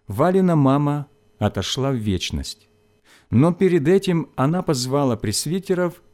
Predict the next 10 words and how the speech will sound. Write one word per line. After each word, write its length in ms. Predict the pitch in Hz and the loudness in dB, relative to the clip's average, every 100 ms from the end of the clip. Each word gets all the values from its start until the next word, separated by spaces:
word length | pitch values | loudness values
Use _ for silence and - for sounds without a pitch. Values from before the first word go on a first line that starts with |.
| _ _ | _ _
и 140 | 151 | -6
покаялась. 840 | 170 170 - 120 92 80 73 - - _ _ _ _ _ _ _ _ _ _ _ _ _ _ _ _ _ _ _ _ _ _ _ _ _ | -4 -8 -6 -4 -4 -4 -6 -10 -12 _ _ _ _ _ _ _ _ _ _ _ _ _ _ _ _ _ _ _ _ _ _ _ _ _
В 120 | - | -20
тысяча 440 | - 220 220 214 190 | -2 0 0 0 0
девятьсот 680 | 131 139 - - 208 202 - - | 0 -2 -4 -4 -4 -4 -18 -8
девяносто 680 | 95 117 170 208 - 185 | -2 0 2 2 0 0
первом 580 | 180 - 156 120 107 101 | -2 0 2 4 2 2
году 420 | 101 110 180 190 - _ - - _ | 0 0 -2 -4 -8 _ -20 -20 _
я 320 | 98 127 202 - | -4 -2 -2 0
уволился 1000 | 190 139 131 165 165 160 - 156 151 156 | 0 0 0 2 0 -2 -2 -2 -4 -8